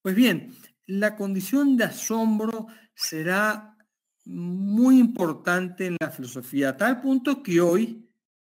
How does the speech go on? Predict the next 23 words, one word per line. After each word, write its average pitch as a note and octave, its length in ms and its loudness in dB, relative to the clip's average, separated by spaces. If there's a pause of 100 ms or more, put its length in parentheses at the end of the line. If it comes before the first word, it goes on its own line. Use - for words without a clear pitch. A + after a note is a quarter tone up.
(600)
cuando D#3 580 -2 (580)
en D3 300 -6
clase D#3+ 800 -2 (320)
o G#3+ 460 2
cuando D3 640 -2
estamos F#3 480 -2
con E3 240 -6
alguien D#3 680 -2 (360)
y F#3 120 -4
nos F3+ 280 -4
asombramos G3 1400 0 (920)
y G3 120 -4
nos G3 160 -2
preguntamos, F#3 800 -2
"¿qué A#3+ 200 0
es - 180 -4
esto?" A3+ 380 -4
o F3+ 200 -4
"¿por D3 260 -2
qué B3 220 -2
es E3 160 -6
esto?", A3+ 640 -4 (460)
estamos F3+ 800 -4